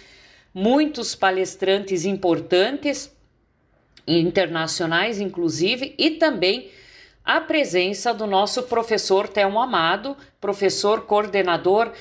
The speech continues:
do Apsul América, e que estará, então, presente também participando, representando a Universidade Federal de Santa Maria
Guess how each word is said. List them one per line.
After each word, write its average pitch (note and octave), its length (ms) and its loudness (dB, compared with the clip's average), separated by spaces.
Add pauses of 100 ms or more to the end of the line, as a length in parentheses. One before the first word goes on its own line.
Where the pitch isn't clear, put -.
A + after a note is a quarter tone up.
(300)
do F#3+ 160 6
Apsul F#3+ 340 0
América, A3 720 0
e B3 120 -4
que C4+ 160 -4
estará, A3+ 520 2
então, G#3 460 -2 (220)
presente G#3 640 2
também F3+ 360 -2
participando, G#3 1120 -2 (460)
representando G#3 1080 0
a F3 100 2
Universidade F3 840 0
Federal F3+ 460 0
de E3 140 -2
Santa G3 360 0
Maria B3 480 2